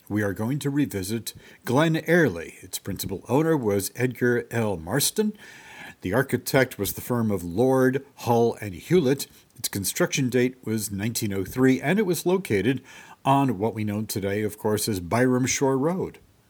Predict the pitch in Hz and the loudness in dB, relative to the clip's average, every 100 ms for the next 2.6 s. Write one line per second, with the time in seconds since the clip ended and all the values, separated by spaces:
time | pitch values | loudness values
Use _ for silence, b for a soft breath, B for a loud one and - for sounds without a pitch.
0 | _ _ _ _ _ _ _ _ b b | _ _ _ _ _ _ _ _ b b
1 | b - 151 220 - 220 202 196 135 98 | b 0 4 4 6 6 6 4 4 2
2 | 95 85 117 120 113 101 | -2 -2 -2 0 0 -2